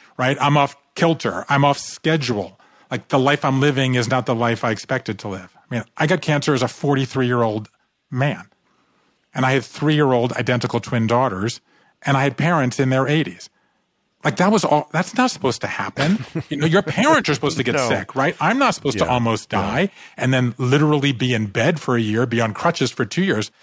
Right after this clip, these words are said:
Speaker 1: I was the walking guy, right? I wrote all these books. I made T V shows. I was like a modern Indiana Jones person traipsing around the world. And suddenly I couldn't walk, <laughs>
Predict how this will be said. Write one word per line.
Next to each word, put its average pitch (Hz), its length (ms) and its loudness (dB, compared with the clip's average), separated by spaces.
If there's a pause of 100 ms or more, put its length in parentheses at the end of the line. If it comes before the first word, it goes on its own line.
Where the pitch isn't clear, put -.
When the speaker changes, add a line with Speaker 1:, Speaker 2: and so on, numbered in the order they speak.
(160)
Speaker 1:
I 170 100 0
was 214 160 0
the 156 120 0
walking 151 520 0
guy, 135 300 0 (420)
right? 170 220 0
I 107 80 -4
wrote 113 160 2
all 107 80 -2
these 101 160 -8
books. 214 340 0
I 113 80 -4
made 110 220 -4
T 156 100 0
V 185 140 0
shows. 165 420 0 (220)
I 131 100 0
was 131 140 2
like 135 160 0
a 110 60 -2
modern 123 400 0
Indiana 127 380 0
Jones 131 300 0
person 110 360 -6
traipsing 127 360 -2
around 120 120 0
the 131 60 0
world. 185 240 2
And 127 140 0
suddenly 165 360 0 (380)
I 202 120 2
couldn't 175 360 0
walk, 120 520 0 (180)
<laughs> 180 100 -8